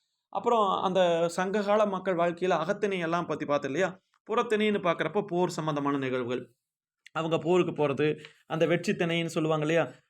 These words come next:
பகை நாட்டின் மேல போர் தொடங்குறதுக்கு முன்னாடி அந்த நாட்டு பசு கூட்டங்களை கவர்ந்துட்டு வரக்கூடிய வெற்றி திணை, அதுக்கப்புறம் அந்த பசு கூட்டங்களை மீட்டுட்டு வரக்கூடிய கரந்தை திணை,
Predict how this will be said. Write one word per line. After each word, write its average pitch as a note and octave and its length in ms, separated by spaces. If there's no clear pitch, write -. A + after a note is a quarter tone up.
பகை E3 240
நாட்டின் E3+ 280
மேல D3+ 220
போர் D#3+ 260
தொடங்குறதுக்கு C#3+ 480
முன்னாடி C#3 360
அந்த D3 200
நாட்டு D3+ 240
பசு D3 240
கூட்டங்களை D3 340
கவர்ந்துட்டு C#3 380
வரக்கூடிய C3 320
வெற்றி C3 240
திணை, C3+ 340
அதுக்கப்புறம் E3+ 760
அந்த D3 320
பசு D#3 340
கூட்டங்களை E3 380
மீட்டுட்டு D#3+ 340
வரக்கூடிய C#3+ 380
கரந்தை C3+ 400
திணை, C3+ 340